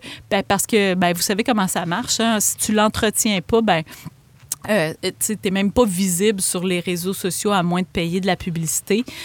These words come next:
Euh, et, et, et, et chose que je ne ferai pas parce que c'est pas, euh, tu sais, c'est pas un projet commercial, là, Au bout de soi, quand même. Euh, alors, euh, ben, j'ai des objectifs par rapport à ça.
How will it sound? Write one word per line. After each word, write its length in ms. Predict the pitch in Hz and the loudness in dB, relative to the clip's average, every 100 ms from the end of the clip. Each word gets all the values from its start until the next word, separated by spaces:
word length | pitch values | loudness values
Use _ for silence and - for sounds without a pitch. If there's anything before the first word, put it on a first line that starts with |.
| 254 - | -12 -6
Euh, 320 | 160 156 151 | -2 -2 -4
et, 260 | 160 165 - | -6 -8 -6
et, 80 | 175 | -8
et, 380 | - 175 - | -6 -8 -8
et 60 | 170 | -8
chose 280 | - 185 180 | -4 -2 -2
que 120 | 190 | -4
je 120 | 175 | -4
ne 160 | 165 165 | -2 -4
ferai 280 | - - 180 | -6 -6 -6
pas 260 | - 190 | -2 -4
parce 260 | 185 175 - | -2 -6 -6
que 140 | 180 | -6
c'est 180 | 165 170 | -6 -6
pas, 160 | - 180 | -4 -2
euh, 380 | 170 156 160 | 0 -2 -4
tu 40 | 170 - - - | -8 -10 -12 -14
sais, 100 | - | -8
c'est 120 | 185 - | -6 -2
pas 100 | 185 | -2
un 100 | 180 | -2
projet 400 | - 180 170 185 | -4 -2 -2 -2
commercial, 720 | 208 180 170 - 202 247 226 | -4 -4 -4 -4 -2 -2 -2
là, 140 | 220 | -2
Au 80 | 214 | -2
bout 160 | 190 190 | -4 -4
de 180 | 190 | -2
soi, 240 | 180 - 226 | -2 -4 -4
quand 220 | - 202 | -2 -2
même. 180 | 208 240 - - - - | 0 0 -2 -14 -14 -6
Euh, 140 | 175 170 - | -2 0 2
alors, 320 | 180 185 185 | 4 4 4
euh, 140 | 196 185 | 2 2
ben, 180 | 185 180 | 2 2
j'ai 140 | 202 | 0
des 240 | 180 175 | -2 -2
objectifs 480 | 185 165 175 - 233 | -2 -4 -6 -8 -8
par 180 | - 202 | -2 0
rapport 320 | 175 180 165 | 0 2 2
à 120 | 170 | 2
ça. 280 | 160 - 254 | -2 2 2